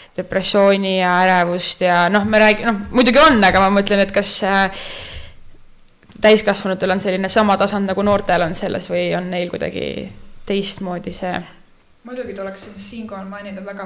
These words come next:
Speaker 2: palju tuleb noorest east kaasa, kuna
Speaker 1: Jah.
Speaker 2: enamus
Speaker 1: Mhm.
Speaker 2: ikkagi algab teismeeast, enamus pro-, nagu tekivad häired.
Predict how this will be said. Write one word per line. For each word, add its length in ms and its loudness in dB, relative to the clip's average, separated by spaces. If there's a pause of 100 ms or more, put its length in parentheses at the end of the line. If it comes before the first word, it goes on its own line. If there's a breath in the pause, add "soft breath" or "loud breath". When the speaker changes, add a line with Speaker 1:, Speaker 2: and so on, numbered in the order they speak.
Speaker 2:
palju 240 -10
tuleb 380 -10
noorest 420 -14
east 280 -16
kaasa, 480 -10 (220)
kuna 140 -6
Speaker 1:
Jah. 260 -6
Speaker 2:
enamus 320 -2
Speaker 1:
Mhm. 120 -12
Speaker 2:
ikkagi 200 -16
algab 540 -8 (280)
teismeeast, 640 -12
enamus 260 -12
pro-, 280 -16
nagu 260 -18
tekivad 340 -12
häired. 440 -10